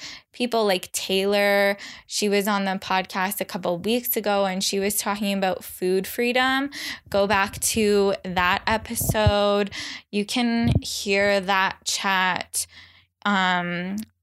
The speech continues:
on episode seventy-four, it is. So Taylor shares her relationship of, like, letting go of restriction and really embracing food freedom. So we talk a lot about food freedom in that episode.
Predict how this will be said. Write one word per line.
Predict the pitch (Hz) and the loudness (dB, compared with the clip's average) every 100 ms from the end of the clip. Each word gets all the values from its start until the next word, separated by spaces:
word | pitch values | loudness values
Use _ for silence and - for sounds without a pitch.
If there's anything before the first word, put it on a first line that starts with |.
| _ | _
on | 226 254 | 0 2
episode | - 262 302 - 330 240 | 2 2 0 2 0 2
seventy-four, | - 208 208 208 190 - - 190 190 | 2 2 2 0 0 -6 -4 0 0
it | - - - - | 0 0 0 0
is. | 69 - | 0 0
So | - 208 202 196 | 0 2 4 2
Taylor | 208 - 214 220 220 220 214 | 2 2 2 4 4 4 2
shares | - - 202 190 190 190 190 - - - - - _ - | 0 0 2 2 2 0 -4 -6 -10 -12 -16 -20 _ -8
her | - 294 302 302 302 294 285 - | 0 4 6 6 6 4 2 0
relationship | 226 254 233 233 247 233 247 220 214 214 - | 0 2 2 2 0 0 2 4 4 2 0
of, | 196 190 185 180 | 2 4 2 0
like, | 196 175 180 - - _ _ _ _ _ - _ | 0 0 -2 -6 -18 _ _ _ _ _ -12 _
letting | - 220 226 233 | 0 2 4 4
go | 226 | 4
of | 202 190 | 4 2
restriction | 196 - 202 202 202 190 190 | 0 0 -2 0 0 2 2
and | 185 185 | 0 2
really | 185 190 | 2 2
embracing | 190 185 185 190 | 0 0 -2 -4
food | 190 - 202 202 214 | -6 -6 0 0 0
freedom. | - 247 254 277 285 285 | -2 0 2 2 2 0
So | 277 202 | 0 -2
we | 202 | -2
talk | - 190 | -2 -2
a | 185 | -2
lot | 180 185 190 | 0 2 2
about | 185 185 - | 0 -2 -4
food | - 190 | -4 -2
freedom | - 190 190 190 | -2 0 0 0
in | 185 | -2
that | 180 180 - | 0 -2 -2
episode. | 190 190 190 - 185 185 190 | -4 -4 -4 -2 0 0 0